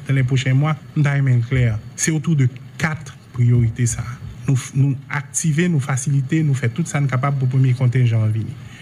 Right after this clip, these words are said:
Nous travaillons avec la police pour nous renforcer. Nous travaillons avec la justice pour la justice présente. Nous travaillons avec les partenaires pour nous donner les équipements qu'il faut pour que notre police soit prête. Nous créons une task force entre la police et l'armée pour nous capables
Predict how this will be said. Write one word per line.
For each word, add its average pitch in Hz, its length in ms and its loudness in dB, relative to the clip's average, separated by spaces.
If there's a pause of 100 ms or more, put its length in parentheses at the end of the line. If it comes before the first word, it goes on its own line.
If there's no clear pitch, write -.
(160)
Nous 123 100 -2
travaillons 147 340 0
avec 156 180 -4
la 135 120 -2
police 143 340 -2
pour 139 160 -2
nous 127 180 6
renforcer. 135 480 2 (500)
Nous 123 60 2
travaillons 147 320 0
avec - 220 -2
la 143 100 2
justice 139 480 -2
pour 135 160 0
la 135 140 4
justice 139 420 -2
présente. 120 380 0 (340)
Nous 127 80 4
travaillons 139 380 2
avec 160 160 0
les - 40 -16
partenaires 143 460 2
pour 139 100 2
nous 131 120 6
donner 135 360 4
les 120 120 4
équipements 143 420 -2
qu'il 131 140 -2
faut 160 160 0
pour 143 100 0
que 135 80 2
notre 131 200 4
police 143 280 2
soit 120 220 0
prête. 135 360 -2 (520)
Nous 127 120 4
créons 151 340 2
une 165 60 2
task 151 280 -4
force 147 180 -2
entre 135 140 -4
la 135 80 0
police 147 440 2
et 151 80 2
l'armée 143 440 4 (300)
pour 165 100 2
nous 170 100 2
capables 147 360 -2